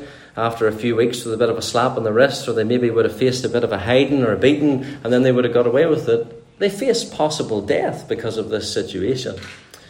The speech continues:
I'm sure many of us would have been absolutely frozen in that situation. Well, not only the outbreak of the persecution, not only the reason for that persecution, the religious source of the persecution, the reality of that persecution,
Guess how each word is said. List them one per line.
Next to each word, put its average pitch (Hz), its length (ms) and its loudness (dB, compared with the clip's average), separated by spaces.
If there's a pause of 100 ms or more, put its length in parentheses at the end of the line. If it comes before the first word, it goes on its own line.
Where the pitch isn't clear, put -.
(220)
I'm 143 100 0
sure 180 420 4
many 147 260 4
of 120 140 2
us 113 220 -2
would 127 120 4
have 113 120 -2
been 117 140 4
absolutely 113 720 0
frozen 117 680 0 (220)
in 104 140 -2
that - 440 -4
situation. 104 840 -2 (220)
Well, 180 200 4
not 202 160 4
only 160 240 4
the 113 140 0
outbreak 123 420 2
of - 100 -8
the 117 60 -6
persecution, 120 800 -2
not 131 160 2
only 127 160 2
the 107 120 -2
reason 120 560 -2 (260)
for 123 280 0
that 123 220 2
persecution, 123 720 -4
the 104 80 -6
religious 117 520 -2
source - 380 -2
of 104 120 -10
the 104 60 -8
persecution, 104 800 -8
the 95 60 -8
reality 110 560 0
of 98 140 -4
that 101 180 -6
persecution, 101 840 -6